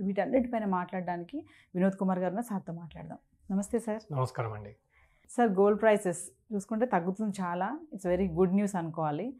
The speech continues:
Speaker 1: అయితే ఇప్పుడు ఈ గోల్డ్ స్టాక్స్ అనేవి ఎలా ఉంటాయి సార్? అంటే గోల్డ్ స్టాక్స్ ఇప్పుడు కొనొచ్చు అంటారా?
Speaker 2: గోల్డ్ స్టాక్స్ అంటే జ్యువెలరీ స్టాక్స్. మనం బేసిక్‌గా గోల్డ్ ఏమైపోయిందంటే ఒక ఆర్గనైజ్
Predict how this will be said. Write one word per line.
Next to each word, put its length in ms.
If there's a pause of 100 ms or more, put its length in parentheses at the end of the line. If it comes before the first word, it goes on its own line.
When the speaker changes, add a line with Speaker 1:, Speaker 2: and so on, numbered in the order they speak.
(220)
Speaker 1:
అయితే 140 (120)
ఇప్పుడు 400 (100)
ఈ 40 (180)
గోల్డ్ 340
స్టాక్స్ 480
అనేవి 320 (340)
ఎలా 120 (100)
ఉంటాయి 180
సార్? 140
అంటే 220
గోల్డ్ 180
స్టాక్స్ 240
ఇప్పుడు 180
కొనొచ్చు 340
అంటారా? 300 (540)
Speaker 2:
గోల్డ్ 260
స్టాక్స్ 340
అంటే 220
జ్యువెలరీ 420
స్టాక్స్. 420 (400)
మనం 360
బేసిక్‌గా 480 (840)
గోల్డ్ 220
ఏమైపోయిందంటే 680
ఒక 200
ఆర్గనైజ్ 440